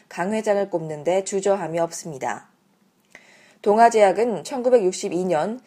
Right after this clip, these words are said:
이십 밀리리터 앰플에 담긴 바카스 내복액을 출시했습니다. 또 이듬해인 천구백육십삼 년엔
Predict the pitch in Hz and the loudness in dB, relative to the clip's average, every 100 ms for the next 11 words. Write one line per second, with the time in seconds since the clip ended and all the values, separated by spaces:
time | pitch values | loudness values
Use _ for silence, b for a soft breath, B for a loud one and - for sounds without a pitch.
0 | b - 202 208 269 254 240 226 208 220 | b -6 -4 -2 0 0 0 0 -2 0
1 | 214 160 175 185 214 202 185 156 208 214 | 2 2 0 -2 -2 0 0 -2 -4 -6
2 | - - 175 160 214 175 - 196 165 160 | -8 -8 -4 -2 -2 -2 0 0 2 2
3 | 196 196 175 202 226 269 262 247 208 - | 2 2 0 -2 -4 -8 -4 -4 -4 -10
4 | 135 131 127 - _ _ b b b b | -12 -6 -8 -8 _ _ b b b b
5 | b 208 180 190 226 214 202 226 285 254 | b 2 4 4 4 4 0 -2 -6 0
6 | 233 185 175 185 - 170 165 160 214 | 0 0 -4 -6 -8 -8 -4 -4 -4